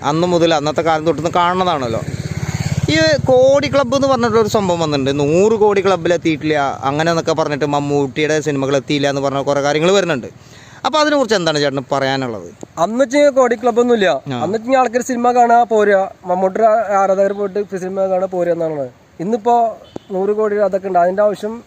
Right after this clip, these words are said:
Speaker 2: ഇല്ല എന്നാണ് തോന്നുന്നത്. നമ്മൾ
Speaker 1: ആ.
Speaker 2: നല്ലൊരു സിനിമ കണ്ടു സന്തോഷിച്ച് പോരുക.
Speaker 1: ശരി. അപ്പൊ ഞാൻ പ-, എൻ്റെ ഒരു നിഗമനം എന്താ വെച്ച് കഴിഞ്ഞാ, പ-, ആരാധകര് ശരിക്കും ആഗ്രഹിക്കുന്നത് കുറെ കോടി ക്ലബ്ബുകളല്ല,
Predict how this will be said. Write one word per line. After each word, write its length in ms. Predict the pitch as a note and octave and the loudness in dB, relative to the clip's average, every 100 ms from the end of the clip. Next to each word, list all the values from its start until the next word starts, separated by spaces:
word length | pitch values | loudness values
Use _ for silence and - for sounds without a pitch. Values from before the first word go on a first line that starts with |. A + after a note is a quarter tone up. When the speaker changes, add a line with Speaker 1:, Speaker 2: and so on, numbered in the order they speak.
| - _ - | -20 _ -16
Speaker 2:
ഇല്ല 180 | G3+ G#3 | -2 0
എന്നാണ് 200 | G#3+ A3+ | 2 0
തോന്നുന്നത്. 340 | A3 F#3+ D#3 | 0 -2 -2
നമ്മൾ 160 | D3 D3 | -2 0
Speaker 1:
ആ. 20 | |
Speaker 2:
നല്ലൊരു 280 | A3 G#3+ A#3+ | 0 0 -2
സിനിമ 280 | B3+ A3+ B3 | -4 -2 0
കണ്ടു 280 | A#3+ G#3+ A3 | 0 0 -2
സന്തോഷിച്ച് 480 | G#3 G3+ F3+ F#3 | -2 -2 -4 -6
പോരുക. 280 | G#3 F#3 C#3 - - | -4 -2 -2 -4 -6
Speaker 1:
ശരി. 180 | C3+ B2 | -4 -2
അപ്പൊ 200 | E3+ B3 | -2 0
ഞാൻ 220 | A3 A#3 | 0 0
പ-, 100 | - B3 | 0 0
എൻ്റെ 200 | B3+ D#4+ | 0 0
ഒരു 160 | E4 D#4+ C#4 B3+ A#3 | 2 2 2 2 2
നിഗമനം 360 | B3 A#3+ C4 | 0 0 0
എന്താ 120 | B3 | 0
വെച്ച് 120 | A3+ G#3+ | 0 0
കഴിഞ്ഞാ, 280 | F#3+ F3+ | 0 -2
പ-, 240 | A3 G3 - | -2 -4 -2
ആരാധകര് 640 | F#3 A#3 D4 D#4+ D#4+ D#4+ C#4 | 0 0 2 0 0 0 2
ശരിക്കും 400 | A#3+ F3 F3 F#3 - - - | 2 2 -2 -2 -8 -16 -6
ആഗ്രഹിക്കുന്നത് 680 | D3+ E3+ F3+ F#3 F3+ F#3 F3 | -4 -2 0 0 0 0 0
കുറെ 180 | - F3+ | 0 0
കോടി 400 | G3 F3 F3 F#3 | 2 2 4 2
ക്ലബ്ബുകളല്ല, 640 | F3 F#3+ F3 F#3+ F3+ A#2+ | 0 0 0 0 0 -2